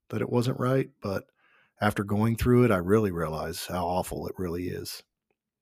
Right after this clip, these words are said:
And, man, I mean, just some of those gentlemen that I met in there, you know, I, I, the guys in my barrack, I mean, in my unit, as they got to know me and understand that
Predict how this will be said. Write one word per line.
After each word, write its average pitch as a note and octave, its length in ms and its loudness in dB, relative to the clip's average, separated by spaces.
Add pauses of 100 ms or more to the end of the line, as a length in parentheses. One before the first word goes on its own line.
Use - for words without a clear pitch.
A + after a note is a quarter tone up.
(1700)
And, G2 640 0 (460)
man, F#2 420 -2 (1300)
I - 80 -6
mean, G#2 100 4
just G2+ 180 -2
some A#2+ 140 8
of B2 80 10
those A#2 180 6 (460)
gentlemen A#2 400 8
that F#2+ 120 0
I F#2+ 60 0
met G#2+ 280 2
in G#2+ 60 -4
there, G#2 140 0
you G#2 100 0
know, G#2 160 2
I, G#2+ 80 0
I, - 220 -6 (200)
the B2+ 120 -2
guys A2 300 4
in A2+ 80 4
my A2 140 6
barrack, A2+ 480 2
I G#2 40 2
mean, G2+ 460 -2
in G#2+ 80 -2
my G2+ 160 0
unit, A2 380 0 (1400)
as G2+ 120 -2
they A#2 100 6
got A2 200 6
to A#2 80 4
know A2+ 200 8
me B2 260 8
and A#2 80 8
understand A2+ 720 6
that F#2+ 180 6